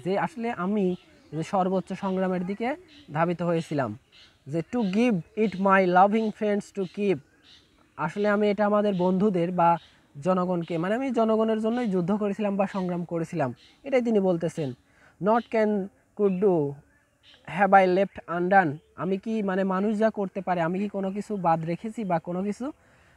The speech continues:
আহ, ভু-, মানে কোনো কিছু left undone, মানে কোনো কিছু অবশিষ্ট রেখেছি বা অবশ-, আহ, যেটা left রেখেছি, আমি কি কোনো কিছু না করে বাদ দিছি? অর্থাৎ তিনি বলতেছেন, দেশপ্রেমিক বলছে যে, "আমি এমন কিছু নেই যে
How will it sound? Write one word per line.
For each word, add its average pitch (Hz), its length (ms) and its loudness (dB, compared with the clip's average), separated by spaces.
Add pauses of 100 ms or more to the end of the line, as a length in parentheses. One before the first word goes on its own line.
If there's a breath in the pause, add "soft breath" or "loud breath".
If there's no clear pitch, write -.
(120 soft breath)
আহ, 143 260 0 (400)
ভু-, 175 240 0
মানে 175 240 -2
কোনো 190 220 -2
কিছু 220 220 -6
left 170 380 0 (160)
undone, 185 300 0
মানে 160 180 -2
কোনো 185 200 -2
কিছু 214 180 -2
অবশিষ্ট 185 400 -4
রেখেছি 214 420 -6
বা 185 200 2
অবশ-, 170 260 -2
আহ, 156 260 0 (360)
যেটা 170 300 0
left 170 440 -4
রেখেছি, 196 460 -4 (100)
আমি 160 180 -4
কি 190 180 -4
কোনো 180 220 -4
কিছু 208 180 -6
না 180 180 -4
করে 180 320 -4 (420 soft breath)
বাদ 160 260 4
দিছি? 175 300 -4
অর্থাৎ 196 200 -2 (240)
তিনি 247 180 -2
বলতেছেন, 190 500 0
দেশপ্রেমিক 214 480 -2
বলছে 220 300 -2
যে, 185 80 -2
"আমি 208 220 0
এমন 196 280 -2
কিছু 196 240 -8
নেই 185 280 -2
যে 220 200 -2